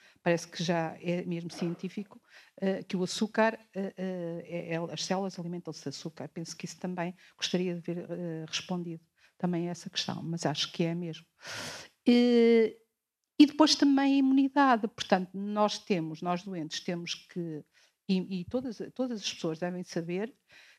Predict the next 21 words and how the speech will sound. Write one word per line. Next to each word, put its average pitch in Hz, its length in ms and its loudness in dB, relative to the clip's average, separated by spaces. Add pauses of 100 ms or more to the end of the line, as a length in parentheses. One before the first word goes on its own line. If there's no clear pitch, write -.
(140)
que, 202 800 2
hum, 185 460 -12 (1080)
a 240 40 12
imunidade, 233 680 4 (280)
eh, 202 460 -4
convém 214 640 0 (240)
nós 214 260 2
termos 220 340 0
muita 240 300 4
atenção, 175 680 -2 (640)
eh, 175 460 2
e 190 100 -2
não 196 140 -4
nos 202 240 -6
deixar, 185 600 0
eh, 185 140 -4
realmente, 190 600 -6
eh, 180 600 -8 (1300)
eh, 175 420 -12
cair 220 760 2
no, 214 720 -6